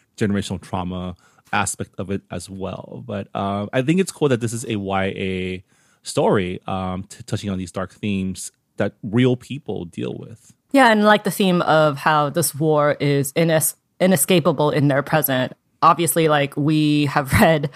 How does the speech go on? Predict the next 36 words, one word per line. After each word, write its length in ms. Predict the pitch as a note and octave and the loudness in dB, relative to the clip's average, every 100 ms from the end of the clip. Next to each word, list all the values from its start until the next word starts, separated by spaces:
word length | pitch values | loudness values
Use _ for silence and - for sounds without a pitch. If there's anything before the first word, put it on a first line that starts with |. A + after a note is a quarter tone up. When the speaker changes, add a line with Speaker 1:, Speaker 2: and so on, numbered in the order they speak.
| - - | -14 -2
Speaker 2:
a 60 | F3 | 2
lot 140 | E3+ | 2
of 100 | D3+ | 4
books 480 | G3+ G#3 G3+ - - | 4 4 2 -4 -2
about 320 | C#3 E3+ F3 E3+ | 2 4 4 2
the 60 | |
Vietnam 380 | E3+ F3 F3 E3+ | 0 4 4 4
War 460 | E3 E3 D#3+ D#3+ D#3 | 4 6 6 6 4
and, 480 | D3 C#3+ C#3 C#3 C3+ | 2 2 2 2 0
uh, 440 | - B2+ B2+ B2+ C3 | 0 0 0 -4 -4
the 100 | - | -4
second, 540 | A#2+ E3+ - D#3+ D#3 D3+ | 0 0 2 2 2 2
third 280 | D3+ D3+ D3+ | 2 2 2
gens, 580 | D3+ F3 D3+ C#3+ D3 - | 2 2 2 2 0 0
and 420 | C#3 C3+ C3+ C3 _ _ _ | 0 0 -2 -6 _ _ _
we've 160 | C#3+ C#3 | -6 2
talked 280 | E3 D3+ F3 | 2 2 2
about 180 | E3 C#3 | 2 2
intergenerational 840 | D#3 E3 D#3+ D#3+ D#3+ D#3+ F3 D#3+ | 0 0 2 2 2 2 0 0
trauma 420 | - E3 F#3 D3 C3 | 2 2 4 2 2
as, 120 | D3 | 0
like, 140 | C#3+ | -2
a 60 | C#3+ | -2
big 260 | D3 C#3+ - | -2 -4 -4
theme. 500 | D#3 D3+ B2 C3+ C#3+ - | -2 -2 -2 -4 -6 -8
Speaker 1:
Yeah. 220 | - D3 B2 | -8 -6 -2
Speaker 2:
And 260 | C#3+ C#3+ C#3 - | 2 2 0 0
it's 300 | C#3+ C#3 F3 | 0 0 2
nice 260 | F3 E3+ | 2 2
that 120 | D#3+ | 0
we're 100 | C#3 | 0
seeing 420 | C#3+ E3 D3+ D3 C3+ | 0 2 2 2 0
this, 500 | D3 C#3+ - - - | 0 0 0 -2 0
uh, 260 | C#3 C3 C3 | 0 0 -2
shown 500 | C#3 - G#3 G#3+ E3 | -2 2 4 4 2
in 560 | - C#3+ C#3 C#3 C#3+ | 2 2 4 4 2